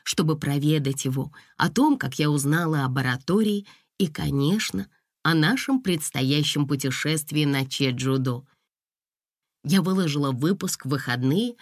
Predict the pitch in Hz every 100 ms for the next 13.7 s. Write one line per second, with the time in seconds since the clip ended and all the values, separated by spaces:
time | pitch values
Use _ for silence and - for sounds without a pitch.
0 | - _ - 214 311 220 208 226 160 220
1 | 294 208 175 214 233 226 190 254 262 247
2 | 226 - 214 165 139 123 - _ _ -
3 | 170 - - 226 - 156 143 135 135 143
4 | 143 151 151 143 147 143 135 170 208 220
5 | 220 - - _ 190 202 202 170 151 139
6 | 135 - 196 202 156 165 156 - 151 -
7 | 147 202 254 247 240 165 147 - 147 147
8 | 143 139 135 135 - 139 135 139 120 117
9 | _ _ _ _ - 156 139 131 127 123
10 | 143 214 226 - - _ _ 180 180 190
11 | 156 131 143 269 285 254 233 151 165 202
12 | 180 156 143 147 170 196 147 131 131 -
13 | 139 135 135 131 123 135 233